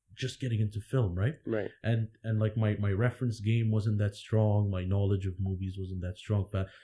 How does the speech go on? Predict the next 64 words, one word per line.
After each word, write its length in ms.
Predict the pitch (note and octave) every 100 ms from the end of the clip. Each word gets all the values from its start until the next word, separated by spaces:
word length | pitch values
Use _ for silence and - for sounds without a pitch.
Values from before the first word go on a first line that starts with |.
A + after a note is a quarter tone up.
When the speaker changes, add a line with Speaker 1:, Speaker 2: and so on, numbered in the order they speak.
| - -
Speaker 1:
I'm 160 | A2+ C3
rewatching 540 | F#3 E3 D#3+ - C3+
a 40 | A2
lot 180 | B2
of 140 | B2 G#2
older 340 | A#2+ B2+ A#2+
films 300 | - A#2 G#2
that 100 | F#2+
I've 140 | F#2+ A2
watched 280 | A2+ -
in, 80 | F#2+
like, 180 | F#2 F2+
twenty 240 | - G#2 G2+
thirteen, 640 | G2 F#2+ - G#2+ G#2 G2
twenty 240 | - F#2+ F#2
twelve. 440 | - A2+ C3+ C#3 -
Speaker 2:
Yeah. 240 | B2 G#2 G2 _
Speaker 1:
And 160 | G2+ F#2+
then 280 | G2+ D3+ E3+ - _ -
just 200 | D3 -
to 80 |
sort 240 | - D3 C#3
of 160 | A2
get 180 | G2+ B2 -
what 180 | A2 A#2
was 180 | A2+ G#2
going 340 | A2 G#2 G2
on, 260 | A2+ F2 E2+
تعرف? 320 | F2+ G#2 C3+ -
Just 180 | G2+ -
to 100 | A2
absorb 580 | G#2+ G#2 C3 C3+ A#2
more 240 | G#2 A2 G#2+
from 280 | - F#2+ F#2
them. 280 | F#2 D#2+ - -
Speaker 2:
Right. 220 | C3 A2 -
Speaker 1:
Then 120 | B2
a 60 | C3+
couple 240 | F3 E3+
I 40 | C#3
would 120 | B2
just 180 | B2 -
watch 260 | B2+ B2
them, 120 | A2+
like, 160 | G2+ G2 _ _
"Huh, 140 | D3+ D#3+ -
huh, 100 | C#3+ D#3 C3+
huh. 80 | C#3+ D3
Okay, 260 | B2+ C3 A2+
I 100 | A#2+
watched 300 | A2 B2 A#2+
this 140 | B2 B2+
film. 280 | D3 C#3 C#3+
Oh, 360 | F#3+ A#3 A3 G3
oh, 200 | A3 G3
look 140 | G3+
at 140 | G#3+
me. 180 | G#3 G3
I 60 | D3
have 160 | F3
credit. 460 | E3+ - G3 D#3 G#2+
I 60 | C#3
have, 300 | D3+ D3 C3+
uh, 300 | C#3+ C3